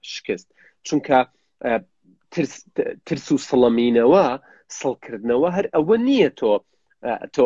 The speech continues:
ئەترسی. ئە، ئەگەر، ئەگەر نەترسیت و هەوڵ بەی، ڕەنگە شکست بێنی. کچێکت خۆشەوێ پێی، پێی لە، پێی لە ترسا پێی ناڵێی، ڕەنگە هەتا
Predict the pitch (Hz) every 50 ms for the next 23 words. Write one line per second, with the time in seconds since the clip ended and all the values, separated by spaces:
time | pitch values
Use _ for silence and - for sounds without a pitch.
0 | 120 120 - - - 110 101 - - 110 98 87 - _ _ _ _ _ _ _
1 | _ _ - 117 113 - _ - 143 - 156 143 127 120 123 - - _ _ -
2 | 160 131 143 156 143 165 208 269 277 - 254 180 - - - 151 135 - 143 127
3 | 127 127 127 285 - _ _ - - 160 170 143 131 123 123 135 180 214 214 202
4 | 214 277 277 240 202 - - - - 160 135 110 104 113 107 101 92 92 90 -
5 | _ _ _ _ _ - - - - 233 202 - 202 - - 202 208 190 - -
6 | 190 196 196 - 202 196 196 196 190 - - _ _ _ _ - 185 180 196 156
7 | 156 170 156 139 156 147 - - 180 185 185 170 143 _ _ _ _ - 156 151
8 | 151 147 - 196 - - - - - 180 180 180 185 180 175 175 170 165 165 175
9 | _ _ _ _ _ _ - 131 135 180 196 185 160 151 143 156 151 _ _ -
10 | 190 180